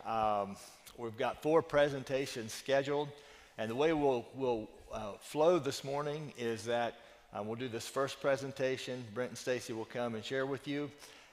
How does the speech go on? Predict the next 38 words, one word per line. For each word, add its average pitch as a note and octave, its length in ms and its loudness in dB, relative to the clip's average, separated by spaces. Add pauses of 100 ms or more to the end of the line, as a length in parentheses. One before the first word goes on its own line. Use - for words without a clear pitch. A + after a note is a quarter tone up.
And A2 180 -2
then A#2 220 2
after B2 400 2
the A2 100 -2
first D3+ 340 0
presentation, C#3 840 0 (240)
um, A2 220 -2
we'll B2 100 -2
dismiss C3+ 560 -4
you C3+ 180 0
at G#2+ 160 2
eight A#2+ 160 -2
forty-five, A#2+ 800 2 (460)
uh, F#2+ 140 -2
for A2+ 180 -6
the G#2 160 -4
A C3+ 180 2
I B2+ 120 6
G C3 200 -4
participants, C#3 800 -4
and G#2+ 100 -8
they G#2+ 80 0
can, G#2 240 -8
you G#2 140 -10
can G#2+ 160 -10
go B2+ 180 2
to B2+ 140 -6
your A#2 100 -4
classes B2+ 520 0
like A2 180 -4
you G#2 80 -8
normally A2+ 420 -4
do. D3 340 -2 (540)
And A2+ 160 -2
then, A#2+ 240 2
uh, G#2+ 240 2 (100)
we'll, A#2 280 0
we'll A2 300 -2